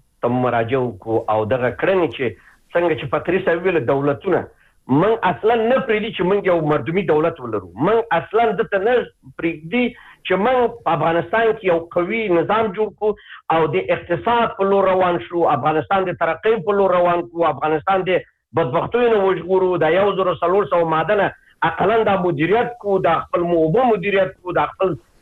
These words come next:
ځنګلونه مدیریت کړو او داسې یو نظام ولرو لکه د نور نړۍ چې د انتخاباتو له ادرسه، د خپله د ولس له ادرسه رامنځته کېږي. تاسو وګورئ، دغه په نیمه پېړۍ کې بعد د سردار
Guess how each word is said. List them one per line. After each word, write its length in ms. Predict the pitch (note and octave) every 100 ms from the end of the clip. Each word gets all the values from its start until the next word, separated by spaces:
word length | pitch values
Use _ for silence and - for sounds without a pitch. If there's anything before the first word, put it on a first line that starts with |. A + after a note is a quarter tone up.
| D3
ځنګلونه 500 | E3+ F#3 C4 B3 A3
مدیریت 380 | F#3+ G3 G3 F#3+ -
کړو 140 | F#3 - - - D#3+
او 60 | E3 E3
داسې 240 | C#4 C#4
یو 180 | A#3+ A3+
نظام 280 | G3 A#3 A3+
ولرو 320 | A3 A3 G#3+ G3 - _ F#3
لکه 300 | D4 C#4+ C#4+
د 100 | B3+ A#3+
نور 120 | B3+ A3 A3
نړۍ 220 | A3 A3+ D3+
چې 80 | G3 F3+
د 20 | F#3+ F3
انتخاباتو 720 | E3+ - D#3 D3+ A#3+ C4 B3+
له 140 | A#3 A3
ادرسه، 420 | G#3+ - F#3 D3+ - _ _ -
د 20 | - E3+ C#3
خپله 260 | - G#3+ G#3
د 100 | F3 E3
ولس 200 | B3 -
له 60 | A#3 A#3
ادرسه 280 | A#3 G#3+
رامنځته 360 | G#3 G3 F#3+ F#3+ F3+
کېږي. 200 | F3 D#3 - - -
تاسو 180 | A#3 C#4
وګورئ، 280 | D4+ D#4 C#4+ C4+
دغه 160 | C4 B3+ -
په 80 | A#3
نیمه 160 | C4+ B3 A3+
پېړۍ 240 | A#3 B3 -
کې 100 | G3 - _ _ A3
بعد 120 | B3
د 80 | A3
سردار 280 | G#3 G3+ A3+